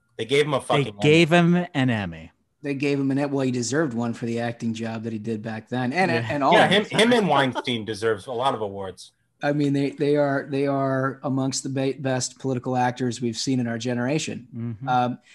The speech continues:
Speaker 3: but, you know, the, the, there's one facet that I get hung up on, on all of this, which is, you know, sometimes there are people who are more than you think, or they, they've got, they live a different life that you don't know about. Even close friends, you know, you sometimes find out people are into things that you don't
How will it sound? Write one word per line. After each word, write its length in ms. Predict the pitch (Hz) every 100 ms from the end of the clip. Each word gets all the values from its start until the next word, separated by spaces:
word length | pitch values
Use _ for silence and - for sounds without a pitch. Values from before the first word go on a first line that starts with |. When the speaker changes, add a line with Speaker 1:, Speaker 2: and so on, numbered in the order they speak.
| _
Speaker 3:
but, 120 | 190
you 100 | 220
know, 160 | 214 202
the, 120 | 202 208
the, 200 | 208 208
there's 200 | 196 147
one 420 | 165 190 202 196
facet 480 | - 156 147 - 147
that 100 | 127
I 100 | 127
get 200 | 131 - -
hung 260 | - 135
up 240 | 127 123 127
on, 400 | 120 117 113 117
on 120 | 123 120
all 200 | 117 120
of 80 | 117
this, 260 | 113 107
which 200 | 127 120
is, 200 | 127 120 - - - _
you 80 | 202
know, 80 | 180
sometimes 500 | - 262 233 220 151
there 120 | 156
are 120 | 147
people 400 | - 151 135 127
who 220 | - 135
are 140 | 127 123
more 320 | 127 123 123
than 160 | 120
you 100 | 113
think, 420 | 110 - 117 113 113
or 120 | 117
they, 140 | 127
they've 280 | 104 131 123
got, 200 | 139 123
they 60 | 123
live 220 | 127 120
a 100 | 113
different 440 | 117 120 113 113
life 340 | 123 117 120 -
that 80 | 123
you 120 | 117
don't 320 | 120 113 113 - _ _ _ _ _
know 300 | 131 120 110
about. 340 | 117 - -
Even 200 | 151 190
close 260 | - 156 135
friends, 460 | - 135 117 117 120
you 80 |
know, 60 | 113
you 120 | 120
sometimes 420 | 120 135 131 120
find 240 | - 123 120
out 200 | 117 117
people 260 | 123 123
are 80 | 120
into 160 | 120 117
things 300 | - 120 117
that 60 |
you 60 | 120
don't 220 | 120 117